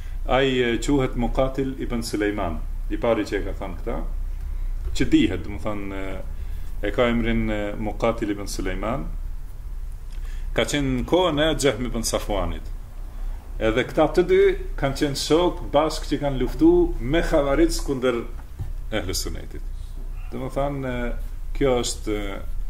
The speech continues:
ajo që bën bidati, edhe prandaj kur i sheh thirrjet e sotshme për bashkim, për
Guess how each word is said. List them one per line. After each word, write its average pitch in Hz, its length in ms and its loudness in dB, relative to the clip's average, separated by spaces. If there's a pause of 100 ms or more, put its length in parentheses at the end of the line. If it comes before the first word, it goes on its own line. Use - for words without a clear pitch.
(120)
ajo 104 140 2 (100)
që 101 140 -2
bën 104 180 -2 (720)
bidati, 117 480 2 (1000)
edhe 117 240 6 (240)
prandaj 120 320 2 (100)
kur 113 140 0
i 110 40 2
sheh 123 300 0
thirrjet 113 480 2 (160)
e 101 80 -2
sotshme 107 560 -2 (480)
për 101 160 0
bashkim, 107 640 -2 (640)
për 104 220 0